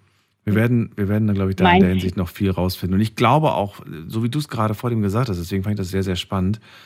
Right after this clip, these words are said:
Speaker 1: dass man mit Gedanken einen gewissen, ich will jetzt nicht, äh, sagen, dass, dass das,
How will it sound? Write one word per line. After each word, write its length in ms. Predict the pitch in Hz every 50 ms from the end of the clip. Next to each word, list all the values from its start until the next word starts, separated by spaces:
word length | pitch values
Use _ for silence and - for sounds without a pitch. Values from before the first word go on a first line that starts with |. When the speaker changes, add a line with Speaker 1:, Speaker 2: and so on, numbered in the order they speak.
| - _ _ _ _ _ _
Speaker 1:
dass 280 | - 95 - 104 101 -
man 180 | 110 107 107 110
mit 240 | 113 110 - - - - - - - - -
Gedanken 760 | 117 110 - 107 110 127 147 147 - 156 151 151 151 151 147 - - - - _ _ _ _ _
einen 280 | - 113 120 123 127 117
gewissen, 540 | 120 117 107 135 156 151 - - 107 90 87
ich 200 | - - - -
will 80 | 123
jetzt 200 | 120 113 - -
nicht, 320 | 117 110 107 - - - -
äh, 160 | 98 95 92
sagen, 300 | 85 95 95 95 98 101
dass, 320 | 92 90 - - - -
dass 160 | - 92 85
das, 340 | - - 90 85 - - -